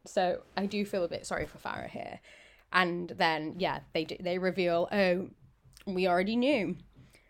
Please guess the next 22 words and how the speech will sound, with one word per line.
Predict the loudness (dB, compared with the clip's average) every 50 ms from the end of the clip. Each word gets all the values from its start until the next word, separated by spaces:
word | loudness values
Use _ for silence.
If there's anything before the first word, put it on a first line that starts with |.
| _ _ _ _
Farrah | 2 4 4 4 4 2
says, | 2 0 0 0 -2 -4 -6 -2
"I | -2 -2
thought | 0 2 2 2 2 2
my | 0 0 0
secret | 0 -2 -4 -4 -4 -8 -8
was | -8 -8 -8
safe | -4 -2 0 2 2 0 0
with | 0 0 -2 -2 -4 -6 -8 -4
Sabrina, | -2 -2 -4 -2 -2 -2 0 0 2 2 0 0 -2 -4 -6 -6 -12 -20 -20 -8 -4
but | -4 -2 0
obviously | 2 2 2 0 0 -6 -8 -8 -6 -6
not." | -4 -2 -2 -2 -4 -6 -12 -20 -20 _ -20 -20 -20 -20 -20 -20 -16
Surprise, | -8 0 4 6 6 6 6
surprise, | 4 2 4 4 4 4 2
Sabrina | 0 2 2 4 4 6 4
is | 6 4 4 4
never | 2 2 4 4 4 4 2
seen | 0 0 0 2 2 4 2 2 0
after | 0 -2 -6 -6 -2 -2 -2
this | 0 0 -2 -2 -4 -10 -16 -8 -6
ep. | -6 -6